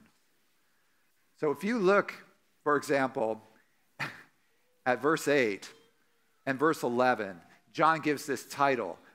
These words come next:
"The beast that was, is not, and is to come." What does that mean? The beast that was, is not, is to come. What does that mean? Well, this legend, he's referring to this legend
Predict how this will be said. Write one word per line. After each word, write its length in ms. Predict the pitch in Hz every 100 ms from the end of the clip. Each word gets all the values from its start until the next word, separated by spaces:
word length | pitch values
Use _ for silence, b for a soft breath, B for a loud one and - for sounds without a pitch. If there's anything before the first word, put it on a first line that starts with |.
| b
"The 60 |
beast 400 | 113 151 170 165
that 240 | 135 123 113
was, 760 | 135 175 196 131 131 170 - - _ _ _ _ _ _ _ _
is 300 | 180 185 165
not, 500 | 156 143 127 156 - - _ _ _ _ _ _ _ _ _ _ _
and 260 | 131 123 131
is 320 | 147 151 147
to 120 | - 131
come." 540 | - 151 123 95 90 - -
What 80 | 175
does 120 | 240
that 220 | 240 185
mean? 340 | 175 135 98 - _ _ _ _ _ -
The 80 |
beast 280 | 104 - -
that 120 | 120
was, 540 | 107 127 127 107 107 - _ _
is 220 | 135 131
not, 340 | 120 107 104 -
is 180 | 113 113
to 80 | -
come. 240 | - 92 92
What 100 | 156
does 120 | 202
that 220 | - -
mean? 240 | 107 90 98
Well, 420 | - 101 127 170 - b b b b b b b _ _ _
this 260 | 123 170 -
legend, 800 | 120 165 269 185 110 90 120 139 - _ _
he's 120 | 147
referring 360 | 151 - 220 175
to 100 | 143
this 220 | 143 -
legend 580 | 131 180 131 101 101